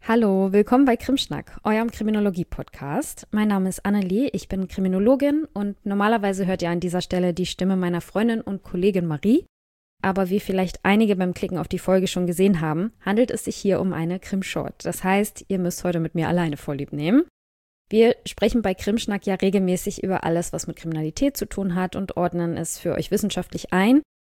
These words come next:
Und das machen wir im Prinzip auch in den Krim-Shorts, nur wie der Name schon sagt, sind die eben einfach ein bisschen kürzer und ja, ich schnack alleine. Heute geht es um ein Thema, mit dem ich mich schon länger mal befassen wollte, nämlich dem sogenannten Stockholm-Syndrom und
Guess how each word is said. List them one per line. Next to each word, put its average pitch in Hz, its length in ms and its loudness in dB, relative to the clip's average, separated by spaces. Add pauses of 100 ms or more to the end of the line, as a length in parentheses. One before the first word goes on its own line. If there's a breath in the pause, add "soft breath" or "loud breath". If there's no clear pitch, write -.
(240)
Und 202 380 2
das - 140 0
machen 214 180 4
wir 180 60 4
im 185 80 2
Prinzip 202 400 0
auch 196 160 4
in 185 80 2
den 170 80 2
Krim-Shorts, 294 640 0
nur 214 340 6
wie 196 60 0
der 185 120 2
Name 170 200 0
schon 175 180 -6
sagt, 156 360 -6
sind 156 140 -6
die 147 120 -6
eben 160 120 -4
einfach - 300 -10
ein 151 60 -12
bisschen 147 220 -8
kürzer 214 500 0
und 180 280 -2 (140)
ja, 135 140 -12 (120)
ich - 140 -2
schnack 196 240 -4
alleine. 147 400 -2 (840 loud breath)
Heute 240 480 6
geht 208 320 2
es 208 120 0
um 190 140 0
ein 180 160 0
Thema, 202 440 4
mit 190 260 -2
dem 190 100 2
ich 185 140 -4
mich 180 100 -6
schon 160 160 -4
länger 147 180 -4
mal 262 140 0
befassen 262 460 -4
wollte, 262 280 -2
nämlich 190 240 -2
dem 180 140 -4
sogenannten 165 540 -4 (100)
Stockholm-Syndrom 240 1200 6
und 196 260 -4